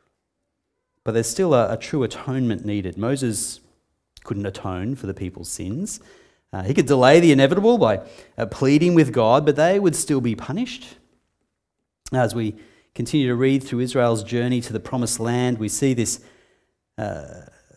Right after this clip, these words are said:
punishment, uh, brought about. Israel's disobedience continue. They disobey God by refusing to enter the land he's promised them.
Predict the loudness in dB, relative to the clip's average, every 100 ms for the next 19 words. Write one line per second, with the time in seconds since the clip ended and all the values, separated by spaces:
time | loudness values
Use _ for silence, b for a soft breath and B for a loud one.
0 | _ -8 -2 -2 0 0 0 -2 -2 -2
1 | -2 0 0 2 4 8 8 6 0 4
2 | 6 4 2 0 0 2 0 2 2 0
3 | -2 -6 -8 -6 -4 -2 0 0 -2 -4
4 | -6 -4 -2 0 0 2 2 2 -2 B
5 | B B B _ -4 -4 -4 -2 0 0
6 | 0 0 0 -2 -2 -2 -2 -4 -8 -8
7 | -6 -4 -4 -8 -10